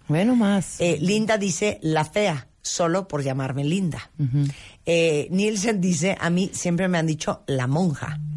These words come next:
Speaker 2: Eh, Leti dice, "Siempre me dijeron, eres burra para el inglés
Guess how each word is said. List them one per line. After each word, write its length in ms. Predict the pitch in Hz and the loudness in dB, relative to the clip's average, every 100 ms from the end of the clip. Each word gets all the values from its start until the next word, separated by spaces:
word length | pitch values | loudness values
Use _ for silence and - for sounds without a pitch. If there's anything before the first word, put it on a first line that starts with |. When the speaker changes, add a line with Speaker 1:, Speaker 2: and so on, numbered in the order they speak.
| 151 - - - - - | -8 -10 -16 -20 -20 -4
Speaker 2:
Eh, 180 | 175 175 | 0 2
Leti 360 | 185 196 202 226 | 2 2 0 -2
dice, 300 | 208 - 208 | -2 0 -2
"Siempre 500 | - - 233 233 254 | -2 -2 0 0 0
me 120 | 220 | 0
dijeron, 480 | 170 - 180 196 214 | -2 0 0 0 -2
eres 380 | 190 180 185 147 | -2 0 0 -2
burra 500 | 139 180 220 240 269 | -2 0 0 0 -2
para 260 | - 185 160 | -2 -2 0
el 100 | 151 | 0
inglés 500 | 143 143 156 185 | 0 0 -2 -4